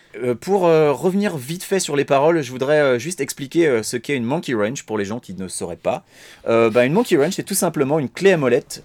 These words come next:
euh, ajustable littéralement, mais en argot U S, <laughs> euh, ça veut aussi dire un outil de sabotage. Donc quand on jette une monkey wrench, euh, ça veut dire que, en gros, on sabote quelque chose.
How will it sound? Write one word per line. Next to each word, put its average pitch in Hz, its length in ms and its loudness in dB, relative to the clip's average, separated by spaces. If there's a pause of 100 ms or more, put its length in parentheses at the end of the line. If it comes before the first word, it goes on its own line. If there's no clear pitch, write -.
euh, 107 220 0
ajustable 139 520 0
littéralement, 123 520 -2
mais 170 320 0
en 135 160 -2
argot 165 280 4
U 143 120 4
S, 175 240 2 (400)
<laughs> - 400 -12
euh, 123 300 6
ça 139 180 2
veut 190 80 2
aussi 202 220 2
dire 190 160 -2
un 160 140 2
outil 175 200 -6
de - 60 -12
sabotage. 170 500 4
Donc 131 140 -8
quand 143 180 -8
on 135 140 -4
jette 156 320 -2
une 127 100 -4
monkey 139 300 -4
wrench, 135 360 2
euh, 101 300 2
ça 104 160 -4
veut 101 120 -6
dire 147 200 -4
que, - 80 -6
en 135 160 0
gros, 117 180 -2
on 110 220 -6
sabote 139 300 0
quelque 120 240 -4
chose. 101 320 -8